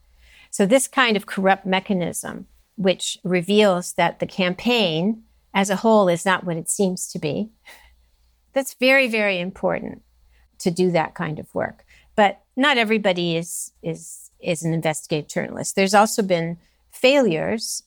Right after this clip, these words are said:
For example, when Marjorie Taylor Greene is brought on a major news show, it would have been very important to ask her why very shortly before that news show, she said that it, had she been,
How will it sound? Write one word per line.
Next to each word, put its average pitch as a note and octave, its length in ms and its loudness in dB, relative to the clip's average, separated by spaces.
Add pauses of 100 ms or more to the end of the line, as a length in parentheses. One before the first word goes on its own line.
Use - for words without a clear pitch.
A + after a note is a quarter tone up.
(100)
For F#3 80 -4
example, G3 480 -2
when E3+ 440 -2
Marjorie F#3+ 360 0
Taylor F3+ 300 -2
Greene A#3+ 400 0
is G3 140 -2
brought F3+ 260 2
on E3+ 160 -2
a E3+ 40 -2
major E3+ 340 0
news C4+ 260 0
show, F3 440 2 (640)
it B3 520 -4
would C#4 160 0
have C4+ 100 -2
been C4+ 160 2
very C4 240 4
important A#3 540 -2
to A3 180 -4
ask G#3+ 320 0
her G3 380 0 (720)
why G#3+ 880 2
very G#3+ 320 2
shortly G#3+ 520 0
before F#3+ 420 0
that F#3 220 0
news C#4 280 0
show, G3 420 0 (280)
she A3 720 0
said G#3+ 460 2
that F#3 280 0
it, G3 140 -8
had G3 260 -2
she A#3+ 240 -2
been, G3 500 0